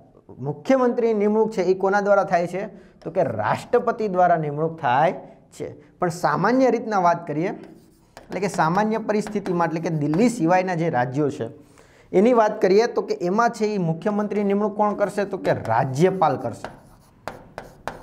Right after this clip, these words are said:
કોણ કરશે? રાજ્યપાલ. પણ દિલ્હીમાં મુખ્યમંત્રી નિમણૂક કોણ કરે છે? તો કે ભાઈ રાષ્ટ્રપતિ છે એમની નિમણૂક કરે છે. તો મિત્રો આ વીડિયોમાં આપણે આટલું રાખીશું.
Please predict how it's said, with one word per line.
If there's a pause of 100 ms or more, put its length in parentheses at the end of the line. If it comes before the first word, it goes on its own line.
(760)
કોણ
કરશે? (520)
રાજ્યપાલ. (240)
પણ (200)
દિલ્હીમાં
મુખ્યમંત્રી
નિમણૂક
કોણ
કરે
છે? (540)
તો
કે
ભાઈ
રાષ્ટ્રપતિ
છે
એમની
નિમણૂક
કરે (340)
છે. (320)
તો
મિત્રો (380)
આ
વીડિયોમાં
આપણે
આટલું
રાખીશું.